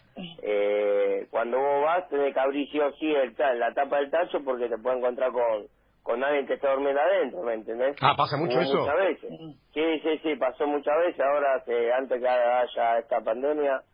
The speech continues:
Speaker 1: eh, hubo un caso, eh, que bueno, tiraban el tacho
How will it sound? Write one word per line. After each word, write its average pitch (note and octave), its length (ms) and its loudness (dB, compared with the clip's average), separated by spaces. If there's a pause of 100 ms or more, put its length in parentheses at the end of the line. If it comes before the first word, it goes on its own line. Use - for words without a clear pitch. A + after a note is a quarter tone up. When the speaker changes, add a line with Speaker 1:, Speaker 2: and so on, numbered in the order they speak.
(580)
Speaker 1:
eh, G#2 800 0
hubo C#3 300 0
un C3+ 100 -2
caso, D#3 600 -2 (160)
eh, G#2 720 -2
que A#2+ 60 -6
bueno, B2 340 0
tiraban B2 360 0
el A#2+ 140 -4
tacho D3+ 400 0